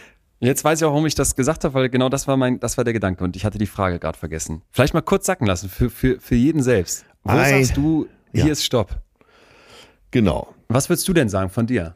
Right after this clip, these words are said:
Speaker 1: Gab's irgendwo einen Moment, wo du gesagt hast, hier gehe ich nicht weiter in meiner Karriere? Ich, ich will's nicht krasser machen?
Speaker 2: Ähm, ja, das,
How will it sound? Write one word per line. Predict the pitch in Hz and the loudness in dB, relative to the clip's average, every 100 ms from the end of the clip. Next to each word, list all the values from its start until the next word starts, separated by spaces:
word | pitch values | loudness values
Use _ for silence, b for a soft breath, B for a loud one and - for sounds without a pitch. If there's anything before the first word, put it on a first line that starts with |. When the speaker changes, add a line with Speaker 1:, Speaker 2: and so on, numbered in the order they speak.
| _ | _
Speaker 1:
Gab's | - - - | -2 -2 0
irgendwo | 156 175 185 | 0 2 0
einen | |
Moment, | 160 156 156 | 0 0 0
wo | 160 | -2
du | |
gesagt | 143 147 - | 0 -2 0
hast, | 151 - b b b _ | -2 -2 b b b _
hier | 127 | 2
gehe | 113 156 | 4 2
ich | 151 | 2
nicht | 135 113 107 | 0 0 0
weiter | 120 175 196 | 0 0 -2
in | 196 | 0
meiner | 190 190 196 - _ - | 0 0 -2 -6 _ -2
Karriere? | - 165 151 170 180 226 220 - - | 0 2 2 0 0 -6 -8 -10 -6
Ich, | - | -4
ich | 127 110 | -2 0
will's | 156 - | 0 0
nicht | 185 - | -2 -4
krasser | - 175 - | -6 -4 -2
machen? | 180 180 240 233 B B B B - | -2 -4 -6 -8 B B B B -6
Speaker 2:
Ähm, | 117 143 160 147 | -2 2 2 4
ja, | 135 160 87 127 156 - - | 4 4 4 4 2 0 2
das, | 123 - - | 2 2 -6